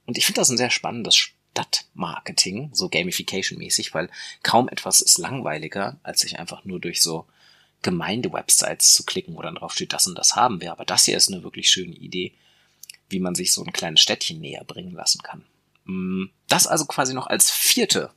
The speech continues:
kleine Mini-Empfehlung. Obendrauf gepackt, zwei davon browserbasiert und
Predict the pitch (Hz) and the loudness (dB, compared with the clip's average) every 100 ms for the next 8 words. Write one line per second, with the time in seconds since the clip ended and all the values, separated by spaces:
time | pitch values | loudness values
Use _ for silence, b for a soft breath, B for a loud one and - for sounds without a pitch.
0 | _ - 123 127 120 185 156 - - - | _ -2 0 0 0 2 0 -4 -6 -6
1 | - - - _ _ _ _ _ _ _ | -6 -8 -10 _ _ _ _ _ _ _
2 | _ - 233 196 - 127 113 - - - | _ 4 4 4 4 4 2 -2 0 -2
3 | - - - - - 139 127 110 104 117 | 2 0 0 2 4 4 4 0 4 4
4 | 127 113 107 98 101 - 127 - | 4 2 -2 -2 -2 0 0 0